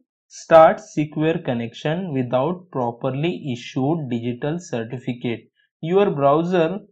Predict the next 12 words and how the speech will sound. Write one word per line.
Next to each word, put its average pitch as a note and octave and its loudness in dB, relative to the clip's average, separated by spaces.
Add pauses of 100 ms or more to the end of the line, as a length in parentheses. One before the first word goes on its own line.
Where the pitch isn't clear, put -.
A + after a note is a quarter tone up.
(140)
will D#3+ 2
warn C#3 0 (300)
you C3 -4 (320)
that B2+ -2
this F3+ -2
site C#3+ -4 (300)
security C#3+ -4
certificate C#3+ -6 (120)
is G3 -2 (100)
invalid B2 -4
or E3+ 0
not C3+ 4